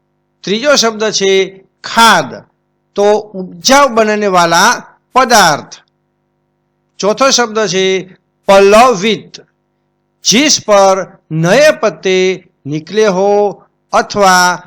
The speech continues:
વિકસિત હુઆ હો. પાંચમો શબ્દ છે રીડ કી હડ્ડી, તો તેનો અર્થ છે મુખ્ય આધાર અથવા સહારા. છઠ્ઠો શબ્દ છે સૌરભ,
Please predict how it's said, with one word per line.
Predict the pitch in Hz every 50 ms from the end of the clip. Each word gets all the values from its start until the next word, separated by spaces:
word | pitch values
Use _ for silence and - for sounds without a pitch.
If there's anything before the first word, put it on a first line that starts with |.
| _ _ _ -
વિકસિત | 131 151 170 160 165 - - 214 247 254 - 165
હુઆ | - _ _ - - 190 220 254 269 240 208 165
હો. | 127 139 131 123 113 104 98 92 _ _ _ _ _ _ _ _ _ _ _ _ _ _ _ _ _ _ -
પાંચમો | 156 156 175 190 170 208 285 311 269
શબ્દ | - 247 233 214 208 220 208
છે | 156 180 190 190 190 190 180 190 - _ _ _ _ -
રીડ | 151 180 220 247 262 254 254 - -
કી | 185 202 214 226 269 254 - _ _ _ - -
હડ્ડી, | - 240 262 220 202 185 196 180 151 123 110 104 - _ _ _ _ _ _ _ -
તો | 196
તેનો | 185 190 - 202 233 262 285 277
અર્થ | 262 247 233 190 - 214
છે | 202 - - 196 190 185 190 190 185 185 - - _ _ - 143
મુખ્ય | 156 165 160 165 - - 160 165 180 226 269 - - - _ -
આધાર | - 247 277 254 208 226 208 185 160 135 113 107 - _ _ _ _ _ _
અથવા | - 156 156 - - 156 165 185 214 262 - - - _ -
સહારા. | - - - 277 269 214 226 214 190 165 151 131 113 101 95 - _ _ _ _ _ _ _ _ _ _ _ -
છઠ્ઠો | - - 175 160 165 277 294
શબ્દ | 277 262 247 220 214 226 214
છે | - - 190 190 190 190 185 185 185 _ _ -
સૌરભ, | - - - - 254 262 254 247 226 208 185 165 147 120 - 104 87